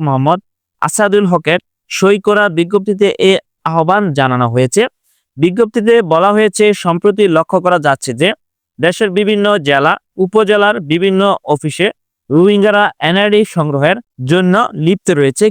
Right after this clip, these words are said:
কিন্তু ভোটার তালিকা আইন দুই হাজার নয় এর সাত এক ক অনুযায়ী কোনো ব্যক্তি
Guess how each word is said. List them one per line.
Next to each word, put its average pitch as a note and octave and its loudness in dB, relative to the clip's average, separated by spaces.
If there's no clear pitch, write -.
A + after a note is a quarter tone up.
কিন্তু A3+ 0
ভোটার F3 0
তালিকা G#3 0
আইন G3 0
দুই D#3 2
হাজার D3+ 0
নয় C#3+ 2
এর G#3 -2
সাত F3 -2
এক G3 -4
ক D#3 0
অনুযায়ী G3 2
কোনো E3+ 0
ব্যক্তি F3 -2